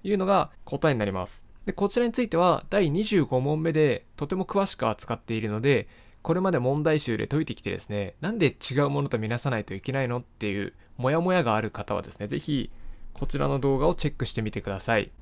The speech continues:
YouTube見てくださってる方は概要欄にリンクを貼っておきますし、オケ動を見てくださってる方はシリーズの動画にすぐ飛べるので、第二十五問目をですね、見ていただけたらと思います。で、条件付き確率っていうのは分母に注意ですね。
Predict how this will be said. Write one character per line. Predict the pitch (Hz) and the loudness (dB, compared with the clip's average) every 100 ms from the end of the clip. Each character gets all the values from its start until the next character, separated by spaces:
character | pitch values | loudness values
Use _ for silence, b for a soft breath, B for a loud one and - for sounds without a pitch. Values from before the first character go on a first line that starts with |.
| - - | -10 -2
YouTube | 196 240 233 180 | 2 4 6 6
見 | 175 | 6
て | 170 | 4
く | |
だ | 143 | 4
さ | 135 139 | 2 -2
っ | |
て | - | 0
る | 135 | 0
方 | - 165 | 0 2
は | 185 | 4
概 | 139 139 | 6 4
要 | 151 139 | 6 4
欄 | 113 98 | 2 -2
に | 92 - | -6 -4
リ | 123 | -4
ン | 120 | -2
ク | 123 | -2
を | |
貼 | 110 - | -2 -4
っ | |
て | - 117 | -2 -4
お | |
き | 117 | -2
ま | 117 | -6
す | 113 | -6
し、 | - 185 143 B B - | -4 -2 -2 B B -2
オ | |
ケ | 147 208 | 2 4
動 | 170 | 4
を | |
見 | 147 | 2
て | 135 | 0
く | 127 | 0
だ | 117 | 0
さ | 147 | -2
っ | |
て | - 110 | -2 -2
る | 107 | -2
方 | 117 | 0
は | 170 123 - | 4 4 2
シ | - 220 | 0 4
リ | 202 | 4
ー | |
ズ | 135 | 4
の | 113 101 - | 0 0 4
動 | 147 | 6
画 | 147 | 6
に | 147 | 2
す | 143 | 2
ぐ | 151 | 0
飛 | 135 123 | 2 0
べ | |
る | 127 | 2
の | 117 | 0
で、 | 78 92 - - - | -2 -4 -6 -10 2
第 | 156 | 2
二 | 143 131 | 2 2
十 | 127 | 0
五 | 117 | 0
問 | 117 123 | 0 2
目 | 160 | 2
を | 156 | 2
で | 101 | 0
す | - | -8
ね、 | 107 | -8
見 | - 110 | -8 -4
て | 107 | -4
い | |
た | - | -2
だ | 101 | -4
け | 101 | -2
た | 104 | -2
ら | 98 | -4
と | - | -6
思 | 98 104 | -6 -2
い | |
ま | 107 | -2
す。 | 107 - - - - - | -2 -6 -12 -18 -8 0
で、 | 170 | 6
条 | 214 | 6
件 | 240 254 | 4 -2
付 | 247 254 | -2 -2
き | |
確 | 254 240 226 | -2 0 -2
率 | 190 | -4
っ | - | -10
て | - 196 | -2 0
い | |
う | |
の | 185 | 4
は | 196 175 - - - | 6 4 0 -14 0
分 | 147 233 240 | 2 4 2
母 | 240 | 2
に | 240 | 0
注 | - 233 | 0 0
意 | 175 | 0
で | - | -2
す | - | -6
ね。 | 117 117 | -6 -6